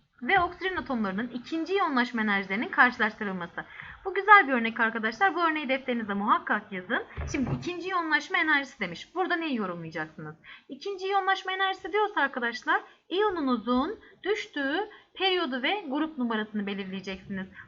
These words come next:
Bakın şimdi belirleyelim. Buradan bir elektron koptu arkadaşlar. Bu neye düştü? İkinci periyot. İkinci periyot. Şurası beş oldu ya ar-, artık arkadaşlar. Toplayın kaç oldu? Yedi A.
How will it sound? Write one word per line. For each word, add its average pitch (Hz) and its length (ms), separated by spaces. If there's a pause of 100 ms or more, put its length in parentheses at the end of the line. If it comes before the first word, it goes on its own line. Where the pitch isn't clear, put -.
Bakın 403 200
şimdi 262 300
belirleyelim. 196 580 (800)
Buradan 381 380
bir 349 80
elektron 311 480
koptu 240 320
arkadaşlar. 185 880
Bu 359 120
neye 370 260
düştü? 233 500 (400)
İkinci 359 540
periyot. 339 560 (1400)
İkinci 226 380
periyot. 214 440 (340)
Şurası 240 400
beş 233 220
oldu 233 240
ya 466 160
ar-, 254 120 (180)
artık 214 380
arkadaşlar. 180 720 (300)
Toplayın 330 400
kaç 381 240
oldu? 277 440 (300)
Yedi 247 260
A. 156 120